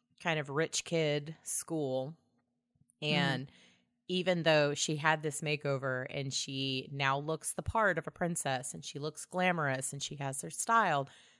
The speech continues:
Speaker 1: the kids aren't any nicer to her, you know,
Speaker 2: <laughs>
Speaker 1: unless they're trying to get away with something. But they're, they're really still kinda dicks.
Speaker 2: Yeah. Yeah.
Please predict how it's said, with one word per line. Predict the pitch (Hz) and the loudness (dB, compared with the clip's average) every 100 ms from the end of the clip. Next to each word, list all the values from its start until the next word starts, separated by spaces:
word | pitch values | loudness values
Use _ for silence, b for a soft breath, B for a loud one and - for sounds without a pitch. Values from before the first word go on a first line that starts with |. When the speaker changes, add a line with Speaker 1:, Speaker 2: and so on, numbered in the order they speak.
| b - | b -2
Speaker 1:
the | 226 - - | -2 -2 -4
kids | 320 381 - | 0 2 2
aren't | 427 453 339 | 2 0 0
any | 311 302 | 0 2
nicer | 214 208 262 147 | 2 0 -2 -6
to | - - | -10 -14
her, | - - - _ _ - _ _ 294 | -18 -18 -20 _ _ -20 _ _ 2
you | 147 | 4
know, | 311 151 170 - | 4 4 0 -2
Speaker 2:
<laughs> | |
Speaker 1:
unless | 175 160 160 170 | -2 2 4 4
they're | - 160 | 2 0
trying | 143 156 151 151 | 4 6 6 4
to | 135 131 135 _ _ _ _ _ | 2 2 -2 _ _ _ _ _
get | 165 | 2
away | 151 135 | 4 4
with | 147 110 | 2 -4
something. | - 139 - 185 | -6 -10 -12 -12
But | 185 | -10
they're, | 226 247 - | -8 -8 -4
they're | 196 | -4
really | 233 285 254 | -4 -4 -6
still | 202 - 190 226 | -8 -8 -6 -6
kinda | 214 202 190 | -4 -2 -2
dicks. | 139 151 - - - _ _ | -2 -4 -6 -12 -12 _ _
Speaker 2:
Yeah. | - 196 196 196 196 _ _ _ | 2 4 6 2 0 _ _ _
Yeah. | 165 160 | -4 -4